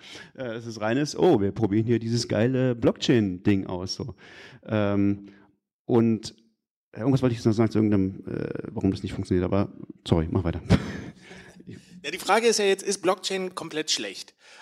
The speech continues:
Speaker 2: Also wenn wir sagen, wir sind eigentlich bei dem Wissensstand und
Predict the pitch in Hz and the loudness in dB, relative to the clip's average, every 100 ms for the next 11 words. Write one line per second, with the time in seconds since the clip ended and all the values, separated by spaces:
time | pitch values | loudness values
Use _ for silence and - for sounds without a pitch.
0 | - 139 180 190 185 185 175 214 208 165 | -4 0 2 2 4 2 2 2 2 0
1 | 180 - 165 151 147 190 208 - 185 185 | -2 -2 -2 -4 -2 -2 0 2 2 0
2 | 190 160 160 | -4 -8 -10